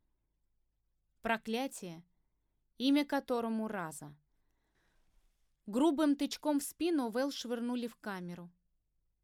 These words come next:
Она едва не упала, запнувшись носком сапога о щербатый каменный пол, и обернулась, наблюдая,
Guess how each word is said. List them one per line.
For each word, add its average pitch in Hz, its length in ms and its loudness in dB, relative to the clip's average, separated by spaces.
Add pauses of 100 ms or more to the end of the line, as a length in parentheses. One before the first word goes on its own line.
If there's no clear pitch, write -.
(320)
Она 247 220 2
едва 247 340 0
не 240 140 0
упала, 240 580 -2
запнувшись 208 680 -8
носком 208 440 -8
сапога 214 560 -6 (600)
о 214 120 -2
щербатый 240 680 -2
каменный 226 520 -4
пол, 170 380 -8 (1500)
и 233 100 0
обернулась, 247 720 0
наблюдая, 196 640 -4